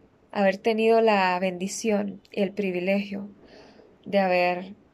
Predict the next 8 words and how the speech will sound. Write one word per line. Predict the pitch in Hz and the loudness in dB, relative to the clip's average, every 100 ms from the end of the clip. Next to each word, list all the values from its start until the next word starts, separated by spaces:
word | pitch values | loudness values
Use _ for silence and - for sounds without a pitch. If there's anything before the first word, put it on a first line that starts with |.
| _ _ _ _ | _ _ _ _
ah, | 196 190 202 220 _ _ | -18 -14 -14 -16 _ _
experimentado | 208 208 - 220 202 190 226 208 | -12 -4 0 2 0 -2 2 2
y | 202 | 2
compartido. | 202 185 185 190 226 196 175 208 - - - - _ - _ _ _ _ _ _ _ _ | 0 -4 -6 -2 2 2 2 -6 -18 -20 -20 -20 _ -20 _ _ _ _ _ _ _ _
Y | 254 | -8
al | 240 | -6
mismo | 254 311 349 | -6 -10 -12
tiempo | - 311 320 311 - 311 320 | -6 -4 -4 -6 -2 -2 -2